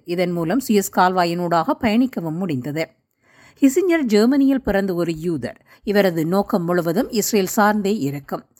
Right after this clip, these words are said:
இவர் ஏற்படுத்திய சமாதான பேச்சுவார்த்தைகளின் விளைவை என்று பார்க்கக்கூடியதாக உள்ளது.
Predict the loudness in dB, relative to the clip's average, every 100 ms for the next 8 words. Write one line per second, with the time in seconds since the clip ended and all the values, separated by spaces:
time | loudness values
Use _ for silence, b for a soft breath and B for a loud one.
0 | b b 2 2 2 0 2 2 0 -4
1 | -4 -2 -2 0 -2 -4 -6 -8 -4 -2
2 | -2 -4 -2 -2 -2 0 0 0 0 0
3 | -2 0 0 0 -4 -6 -4 -2 -2 -2
4 | -4 -4 -2